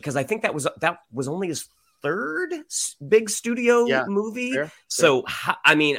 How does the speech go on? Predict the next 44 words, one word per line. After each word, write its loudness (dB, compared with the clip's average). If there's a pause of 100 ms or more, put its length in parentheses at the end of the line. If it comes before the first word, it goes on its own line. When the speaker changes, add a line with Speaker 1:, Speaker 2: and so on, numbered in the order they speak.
Speaker 1:
you -4
would -2
think -4
on 2
the 0
heels 0
of -4 (160)
what 0
a 0
success 0 (260)
Chapter 2
One 4
was, 2
that -6
they're, 2
Speaker 2:
Yeah. -10
Speaker 1:
they're -4
giving -2
him 0
quite 0
a 2
bit -2
of -4
control. 0
But 2
ultimately, 0
when -2
you're 2
working -6
for -2
a -2
studio, 0 (260)
the -14
studio 4
y-, -10
usually -4
makes -4
the -12
final, -4
makes 0
the -8
final 4
call. -2 (480)
Um, 4